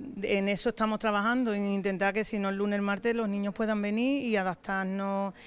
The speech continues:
en otros aulas, junto a niños. En fin, un tiempo prudencial podríamos adaptarnos para no romper servicio, porque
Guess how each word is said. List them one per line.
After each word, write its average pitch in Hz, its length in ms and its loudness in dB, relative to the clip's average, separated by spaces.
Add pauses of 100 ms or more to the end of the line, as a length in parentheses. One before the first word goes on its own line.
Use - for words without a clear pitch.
(140)
en 208 140 2
otros 190 300 4
aulas, 247 460 4
junto 226 240 2
a 196 40 0
niños. 247 480 2 (480)
En 185 140 -2
fin, 208 420 0
un 202 420 2
tiempo 214 560 2
prudencial 208 540 2
podríamos 190 720 -4
adaptarnos 208 580 -4 (280)
para 185 240 2
no 180 420 0
romper 190 300 -2
servicio, 196 500 -4
porque 180 380 -6